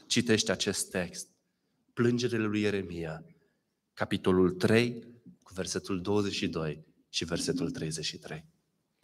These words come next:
Pentru că textul acesta amintește că, indiferent prin ce treci, bunătățile Domnului nu s-au sfârșit.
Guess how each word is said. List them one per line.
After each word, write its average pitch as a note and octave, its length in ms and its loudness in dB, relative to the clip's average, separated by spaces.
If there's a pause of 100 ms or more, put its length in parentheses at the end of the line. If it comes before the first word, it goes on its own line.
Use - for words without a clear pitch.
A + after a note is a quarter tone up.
(560)
Pentru A2 320 4
că A2+ 400 6 (460)
textul C#3+ 380 8
acesta - 600 2 (800)
amintește G2+ 640 0
că, G2+ 280 0 (100)
indiferent A#2 640 2
prin E2 200 -2
ce F2 160 0
treci, D#2+ 460 -6 (960)
bunătățile F#2+ 640 2
Domnului E2+ 580 -4 (1080)
nu F#2 400 -2 (840)
s-au - 220 -14
sfârșit. - 380 0